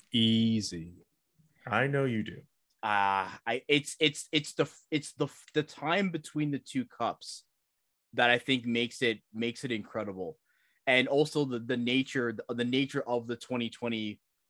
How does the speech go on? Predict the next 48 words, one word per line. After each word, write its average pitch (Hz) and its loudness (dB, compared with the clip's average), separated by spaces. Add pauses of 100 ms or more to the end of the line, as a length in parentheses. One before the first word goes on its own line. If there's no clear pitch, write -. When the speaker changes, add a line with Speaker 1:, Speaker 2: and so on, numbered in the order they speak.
(140)
Speaker 3:
cup 131 0
win 120 2
and 117 -4
the 117 -4
fact 117 0
that 123 -2
it 117 0
was 113 -6
a 107 -6
bubble. 110 -4
And 110 -2 (340)
I 113 -2
know 160 8
a - 8
lot 151 4
of 151 -2
people, 135 -4
like, 110 0
say, 117 -2
like, 113 -2
"Oh, 120 2
it 117 0
was, 107 -10
it 107 -6
was, 98 -8
it - -6
was 95 -10
Astro 95 -6 (240)
Cup 110 -6
because - -6
of 98 -8
the 104 -12
bubble." 104 -6 (240)
I, 139 6
I 147 4
will 147 0
still 143 -2
say 127 -2
that 113 2
was 117 -2
the 113 -4
hardest 117 -6
cup - -10
to 113 -10
win 101 -8
because, 104 -10
again, 104 -4
you're, 117 -2